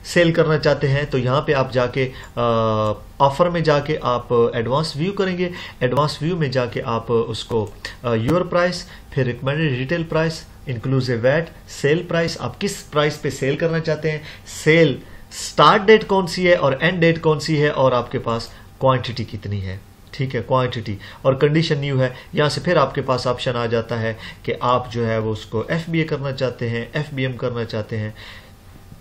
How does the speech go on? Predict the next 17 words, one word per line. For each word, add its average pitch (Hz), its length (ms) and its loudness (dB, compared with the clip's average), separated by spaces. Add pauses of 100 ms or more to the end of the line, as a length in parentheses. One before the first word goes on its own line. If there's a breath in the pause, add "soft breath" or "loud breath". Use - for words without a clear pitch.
(520)
ये 139 100 4
option 127 280 0
आपके 113 300 -6
पास 113 280 -8
आ 117 80 -12
जाता 107 240 -12
है, - 60 -20 (880)
ठीक - 220 -10
है, 104 120 -8 (400)
Sorry। 101 360 -10 (3000 loud breath)
And, 113 320 -4
uh, 113 640 0
offering 131 300 -4
can 131 160 -2
be 120 160 -4
gift, 135 300 -8 (100)
message, 131 420 -2